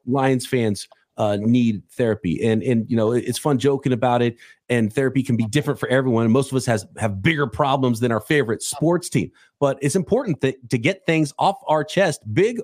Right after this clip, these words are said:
or small. It might seem trivial. You don't want that small thing to become a big thing in your life. So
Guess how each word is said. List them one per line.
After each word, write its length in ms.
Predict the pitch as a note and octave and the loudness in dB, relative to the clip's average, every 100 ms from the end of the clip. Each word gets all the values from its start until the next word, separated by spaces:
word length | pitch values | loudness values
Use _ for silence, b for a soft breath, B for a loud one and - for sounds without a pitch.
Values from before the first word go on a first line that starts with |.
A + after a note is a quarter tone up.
| - | -2
or 200 | F#3+ B3+ | 0 0
small. 400 | - F3+ A#3 G3+ | 0 2 2 2
It 60 | |
might 240 | A#2 G3+ G3 | 2 0 -2
seem 300 | - G#3 G#3+ | 0 0 2
trivial. 540 | - A3 F#3+ A2+ G2 | 0 2 2 0 0
You 60 | A2 | 0
don't 140 | F#3 | 2
want 220 | D#3+ F#3 | 0 0
that 160 | F#3+ F#3 | -4 -4
small 320 | - D#3+ F#3 | 0 2 2
thing 280 | - D3+ C3+ b b - | 2 0 0 b b -2
to 120 | G3+ | 2
become 500 | F#3+ F#3+ G#3+ B3 F#3+ - _ - | 2 0 0 2 -2 -8 _ -2
a 60 | |
big 240 | G#2 A2 G2 | 0 -2 -2
thing 300 | A2+ E2 D2 _ _ | -2 -2 -4 _ _
in 100 | B2 | 0
your 140 | A2+ G2 | 0 0
life. 260 | F#2 C2+ | -2 -4
So 320 | - G#3+ F#3 | 0 0 0